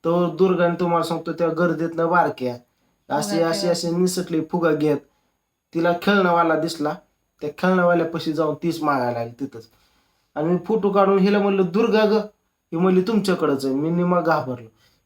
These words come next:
Speaker 1: इकडं तिकडं, इकडं तिकडं बघतोय, घाबरलो, ह्याच्याकडे बघतोय, त्याकडे बघतोय, ते फोटो फिटो राहू दे म्हणलं, गाड्या पहिली दुर्गा बघ. समधेकडे बघितले, बघितले,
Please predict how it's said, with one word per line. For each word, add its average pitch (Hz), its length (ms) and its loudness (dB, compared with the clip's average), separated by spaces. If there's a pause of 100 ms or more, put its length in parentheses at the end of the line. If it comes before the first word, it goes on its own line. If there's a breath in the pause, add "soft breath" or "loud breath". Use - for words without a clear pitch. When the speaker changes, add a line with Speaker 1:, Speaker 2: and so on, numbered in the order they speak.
Speaker 1:
इकडं 175 300 0
तिकडं, 180 340 -2
इकडं 175 280 -2
तिकडं 170 360 -2
बघतोय, 160 360 -6
घाबरलो, 156 500 0
ह्याच्याकडे 156 400 0
बघतोय, 147 380 -6
त्याकडे 151 340 -4
बघतोय, 143 340 -4 (360 loud breath)
ते 170 60 -6
फोटो 170 480 -2
फिटो 185 220 0
राहू 175 200 4
दे 170 100 2
म्हणलं, 165 300 0
गाड्या 160 180 0
पहिली 160 300 -2
दुर्गा 156 340 -2
बघ. 143 180 -4 (680)
समधेकडे 190 520 2
बघितले, 185 420 2
बघितले, 170 420 -2